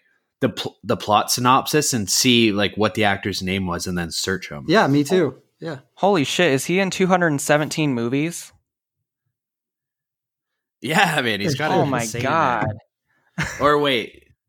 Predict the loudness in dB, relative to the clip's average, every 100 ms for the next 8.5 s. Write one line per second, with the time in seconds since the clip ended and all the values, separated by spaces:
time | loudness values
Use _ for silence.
0 | _ _ _ _ 0 2 4 4 2 2
1 | 2 4 6 6 6 4 2 -4 -2 0
2 | -2 -4 _ _ _ _ _ _ _ _
3 | _ 0 2 2 2 0 0 -2 -2 -4
4 | -2 -2 -4 -6 -4 -2 -2 -6 -4 -2
5 | 2 4 4 4 4 4 2 0 0 2
6 | -2 -8 -8 -2 -2 -2 -6 -10 -10 -10
7 | -14 -16 -18 _ _ _ _ _ -8 -4
8 | -2 2 2 2 -2